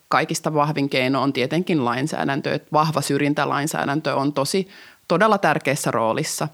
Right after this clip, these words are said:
Ja sit sen lisäksi tietenkin pitää lisätä ihmisten tietoisuutta heidän oikeuksistaan, että nämä niinku linkittyy, ö, linkittyy vahvasti toisiinsa. Toinen asia on mun mielestä tää, ylipäänsä tää keskustelu, jota me nyt käydään, se on, se on paljon rehellisemmällä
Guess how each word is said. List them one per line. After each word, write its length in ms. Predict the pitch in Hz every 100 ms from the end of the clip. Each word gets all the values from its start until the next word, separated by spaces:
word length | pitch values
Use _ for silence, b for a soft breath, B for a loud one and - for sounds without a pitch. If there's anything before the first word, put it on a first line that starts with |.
| B B B -
Ja 60 |
sit 180 | 156 147
sen 180 | 165 156
lisäksi 300 | 160 156 -
tietenkin 400 | 143 147 139 143
pitää 280 | 139 143 135
lisätä 380 | 156 139 139 -
ihmisten 400 | 147 147 156 160
tietoisuutta 560 | 180 160 135 131 127
heidän 300 | 139 135 127
oikeuksistaan, 800 | 90 - - 156 - - - 85
että 160 | - 147
nämä 140 | 139
niinku 260 | 135 139 127
linkittyy, 680 | 131 127 135 - - 131 - b b -
ö, 200 | 123 120
linkittyy 540 | - 139 131 139 120 120
vahvasti 460 | 123 143 143 - -
toisiinsa. 560 | - 135 - - 165 170 _ B B B B
Toinen 380 | 175 175 190 175
asia 400 | 139 160 151 143
on 300 | 127 135 139 - -
mun 180 | - 165
mielestä 320 | 156 165 165
tää, 440 | 165 156 151 147 - -
ylipäänsä 540 | 170 165 175 160 156
tää 260 | - 139 151 -
keskustelu, 540 | 175 - 139 - 117
jota 180 | 113 131
me 100 | 151
nyt 160 | 151 -
käydään, 380 | 110 104 98
se 100 | 156
on, 140 | 135 127
se 140 | - 147
on 120 | 160
paljon 300 | 147 143 151
rehellisemmällä 920 | 160 160 147 139 135 135 131 135